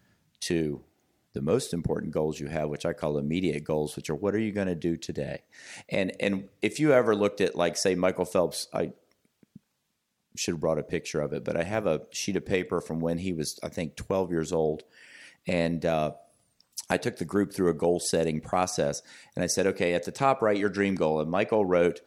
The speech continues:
"My goal is to swim in the Olympics." Okay. And it said, "What is your main goal for this season?" It says, "My goal is to make junior nationals." Well, what does that mean? It means I need to swim a certain time in this event.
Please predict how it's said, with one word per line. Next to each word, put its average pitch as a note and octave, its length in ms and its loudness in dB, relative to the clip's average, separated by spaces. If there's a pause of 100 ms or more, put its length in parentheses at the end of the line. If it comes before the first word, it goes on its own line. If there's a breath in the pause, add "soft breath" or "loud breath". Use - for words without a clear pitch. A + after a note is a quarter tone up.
(380 loud breath)
"My A#2+ 240 2
goal G#2+ 320 6
is G2 280 0
to F2+ 120 -4
swim G2 320 0
in F#2 140 2
the E2+ 120 4
Olympics." E2 600 -2 (800)
Okay. - 280 -2 (840 loud breath)
And F#2+ 120 0
it F2+ 120 0
said, F2 400 4 (160)
"What B2+ 340 2
is A#2+ 140 2
your G#2 80 4
main G2+ 240 4
goal F#2+ 180 6
for F2+ 140 -4
this E2 200 0
season?" F#2+ 340 2
It D#2+ 100 0
says, E2+ 260 -2
"My G2 140 2
goal G2+ 300 4
is F2+ 260 -2
to E2 280 -4 (320 loud breath)
make G2+ 320 2
junior F#2+ 360 0
nationals." F2 760 -2 (680 soft breath)
Well, E2 100 -2
what A2 140 4
does F#2+ 180 0
that F2 240 4
mean? F2+ 460 2
It F#2 160 0
means F#2 260 0
I F2+ 140 2
need F2+ 160 -2
to E2 80 0
swim F#2 240 -2
a E2+ 40 2
certain A2 320 0
time F#2+ 320 0
in F2 120 0
this F2+ 240 0
event. E2+ 500 0